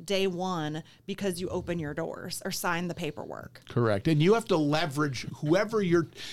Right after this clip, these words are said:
Speaker 2: a, a group of frogs is called an army, right? And you have an army in whatever they are. If you don't have a stable family, it's tough when you're now out on your own, unless you're just single and that's all you wanna do is spend fifteen hours a day working.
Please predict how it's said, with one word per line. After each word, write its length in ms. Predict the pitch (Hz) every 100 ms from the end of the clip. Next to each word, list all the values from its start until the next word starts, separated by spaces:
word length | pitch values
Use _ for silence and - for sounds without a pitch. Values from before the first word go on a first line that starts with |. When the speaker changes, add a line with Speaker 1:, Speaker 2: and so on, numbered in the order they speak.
| -
Speaker 2:
a, 360 | - 190 151 147
a 100 | 143
group 400 | 113 120 208 208
of 100 | 175
frogs 380 | - 165 156 143
is 100 | 135
called 240 | 151 123
an 80 | 120
army, 400 | 131 120 107 98 - - -
right? 320 | 123 127 101 - - -
And 180 | 131 143
you 120 | 143
have 200 | 135 175
an 80 | 180
army 380 | 151 160 160 151
in 100 | 139
whatever 340 | 139 151 135
they 180 | 117 120
are. 220 | 110 101 - - -
If 160 | 113 117
you 140 | 147
don't 160 | 185 180
have 160 | 175
a 40 | 156
stable 460 | - 175 165 147
family, 580 | 143 175 165 139 123 127 - _ _ _ _ _ _
it's 220 | 139 - -
tough 340 | 147 151 -
when 180 | 135 127
you're 120 | 135
now 200 | 139 123 -
out 160 | 139
on 160 | 127 131
your 100 | 127
own, 60 |
unless 260 | 113 135 151
you're 100 | 175
just 300 | 147 143 -
single 320 | - 147 135 131
and 80 |
that's 160 | 127 120
all 180 | 131 139
you 160 | 139 135
wanna 240 | 131 127
do 280 | 120 127 120
is 80 | 110
spend 260 | - 123
fifteen 380 | 120 123 - 127
hours 280 | 113 110 107
a 60 |
day 160 | 104 107
working. 400 | 117 226 - 90